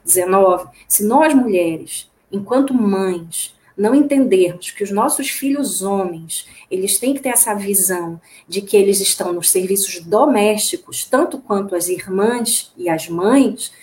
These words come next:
nós vamos estar perpetuando essa cultura.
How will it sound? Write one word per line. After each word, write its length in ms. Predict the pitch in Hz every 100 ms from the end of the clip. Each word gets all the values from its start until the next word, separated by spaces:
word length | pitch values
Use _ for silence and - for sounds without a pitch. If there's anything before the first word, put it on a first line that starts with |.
| - -
nós 100 | 247
vamos 140 | 269
estar 240 | 277 277
perpetuando 760 | 320 381 - 349 349 294 277 285
essa 160 | 285 285
cultura. 560 | 339 - 269 240 214